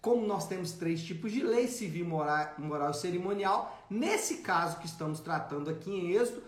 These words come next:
são leis civis, mas as leis civis, elas têm ou fazem alusão a aspectos espirituais. Então, toda lei civil,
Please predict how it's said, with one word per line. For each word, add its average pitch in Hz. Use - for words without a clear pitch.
são 233
leis 208
civis, 226
mas 240
as 226
leis 175
civis, 214
elas 226
têm 180
ou 185
fazem 180
alusão 190
a 190
aspectos -
espirituais. 240
Então, 175
toda 311
lei 165
civil, 180